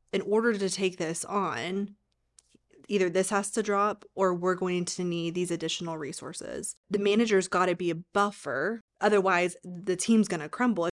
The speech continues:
If you keep stacking thing after thing after thing on a house that can't withstand that type of pressure. So you as a manager need to understand what not only your limitations are, but your team's, so that way you can say,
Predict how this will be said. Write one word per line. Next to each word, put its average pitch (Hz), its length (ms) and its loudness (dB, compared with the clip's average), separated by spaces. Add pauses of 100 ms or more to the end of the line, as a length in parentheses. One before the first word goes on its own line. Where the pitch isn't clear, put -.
(100)
If 208 100 0
you 190 60 -2
keep 202 180 0
stacking 190 360 0
thing 196 280 2
after 180 240 -4
thing 185 260 -4
after 170 200 -6
thing 190 420 -2
on 185 140 -8
a 180 40 -8
house 175 280 -6
that - 180 -6
can't - 240 -8
withstand 175 440 -6
that 131 120 -6
type - 240 -10
of - 80 -16
pressure. - 480 -16 (400)
So - 180 4
you 208 280 8
as 220 100 6
a 214 60 6
manager 180 720 2
need 190 280 0
to 208 120 -6
understand 185 680 -2 (160)
what 190 480 -2
not 190 260 -2
only 208 220 4
your 233 220 0
limitations 185 500 -2
are, 170 160 -2
but 170 160 -8
your 156 140 -8
team's, 214 640 -6 (320)
so - 140 -10
that 190 180 2
way 190 100 2
you 185 380 0
can 196 220 -2
say, 180 680 0